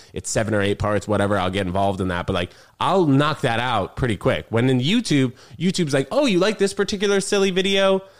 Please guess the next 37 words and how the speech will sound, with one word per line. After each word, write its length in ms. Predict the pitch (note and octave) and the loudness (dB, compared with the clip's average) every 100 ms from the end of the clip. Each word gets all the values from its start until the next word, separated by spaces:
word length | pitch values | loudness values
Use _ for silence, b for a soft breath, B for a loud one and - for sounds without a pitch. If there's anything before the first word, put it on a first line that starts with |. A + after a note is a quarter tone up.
| B | B
that 180 | - C#3+ | -4 0
maybe 320 | D#3 E3 E3+ | 2 2 0
fifteen-year-olds 840 | D#3 G#3+ G3+ F#3+ F#3 F3+ F#3 F3+ E3 | -2 -4 -2 0 2 4 2 2 0
like? 400 | F3+ F3+ - - | -2 -4 -10 -6
Check 280 | F#3+ B2+ | -4 -2
out 180 | A2+ A2+ | -4 -2
this 160 | E3 G3 | -2 0
other 220 | G3+ D3+ | 0 0
video," 420 | A#2+ G2+ F#2 D2+ - | 0 -2 -4 -6 -4
which 180 | C3 E3+ | -2 0
I 80 | |
love. 460 | D#3+ G3+ B3 - - _ _ _ _ _ _ _ _ _ | 0 0 0 -4 -14 _ _ _ _ _ _ _ _ _
And 200 | G#2+ A#2+ | -4 0
I 60 | B2+ | 2
was 120 | C3 | 2
watching 300 | D3+ D#3+ C#3+ | 2 2 0
The 80 | A2 | -2
Staircase 800 | - C3 C#3+ C3+ D3+ D3 C#3+ - | -2 0 0 0 0 0 -2 -4
on 360 | A#2 A#2+ A#2 A2+ | -2 0 0 0
H 240 | B2 A#2+ | -2 -2
B 160 | B2 A#2+ | 0 0
O, 160 | B2+ C#3 | 2 2
and, 100 | C3+ | 0
like, 140 | C3 | 0
it 60 | D3 | -2
was 120 | C3 | -2
too 200 | F3 E3 | -2 -2
slow. 420 | - D#3 A2+ D2+ G#2+ | 0 0 0 -4 -4
It 80 | |
got 200 | A#2 A#2+ | -2 -2
boring. 280 | C3+ B2+ G2 | 2 2 2
But 80 | G#2+ | 0
anyway, 220 | E3+ D3 | 0 0
back 240 | B2 C#3 E3 | 0 -2 0
to 60 | |
The 60 | C3+ | 0
Godfather. 540 | A#2 A2 B2 G#2+ G#2 | 2 0 2 2 0